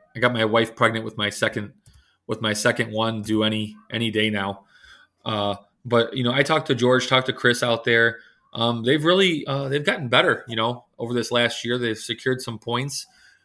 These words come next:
Uh, we have a good relationship. I know here in the next couple weeks, we're looking to try to do, like, a halftime show with the kids kinda juggling and kinda being the stars of the halftime show. So we're, we're kinda working together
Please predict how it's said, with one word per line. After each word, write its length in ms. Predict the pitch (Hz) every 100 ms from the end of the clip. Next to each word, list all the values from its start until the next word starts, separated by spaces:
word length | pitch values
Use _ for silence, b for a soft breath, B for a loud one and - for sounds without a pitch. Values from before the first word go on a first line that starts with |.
| b -
Uh, 60 |
we 80 | 120
have 80 | 127
a 60 |
good 140 | 120 123
relationship. 680 | 110 117 - 123 143 135 - _ _ _ _ - 131
I 140 | 120
know 260 | 123 127 123
here 160 | 127
in 80 | 123
the 40 | 120
next 200 | 120 -
couple 280 | 123 113 110
weeks, 480 | 117 120 - - - _
we're 120 | 113
looking 280 | 110 120 120
to 100 | 110
try 220 | 107 120
to 80 | 117
do, 140 | 107 110
like, 100 | 110
a 80 |
halftime 480 | 107 107 107 113 110
show 180 | - 117
with 120 | 113
the 60 | 107
kids 260 | - 107
kinda 200 | - 110
juggling 520 | 104 110 107 110 113 101
and 160 | 98 _ _ _ _ _ -
kinda 420 | 123 113 104 98 _ _ _ -
being 200 | 120 110
the 60 |
stars 320 | 104 - 113 107
of 60 |
the 60 | 101
halftime 440 | 104 104 - 113
show. 380 | 107 117 117 120 _
So 320 | - 113 104 120
we're, 240 | 113 113
we're 160 | - 120
kinda 180 | 131 113
working 240 | 113 113
together 480 | 107 110 110 110